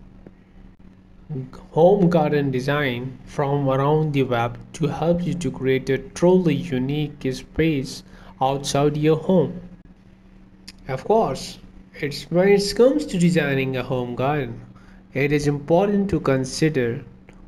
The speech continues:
what will suit your personal style. After all, this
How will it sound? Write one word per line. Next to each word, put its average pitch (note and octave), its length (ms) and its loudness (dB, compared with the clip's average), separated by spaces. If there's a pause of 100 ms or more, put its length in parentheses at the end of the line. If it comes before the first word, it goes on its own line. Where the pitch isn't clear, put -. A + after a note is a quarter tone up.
(140)
what D#3+ 540 0
will D3 400 2
suit F#3 520 2
your C3+ 140 2
personal C3 560 -2
style. C3 460 -2 (840)
After G#3 600 4
all, C3+ 420 0
this C3 200 -2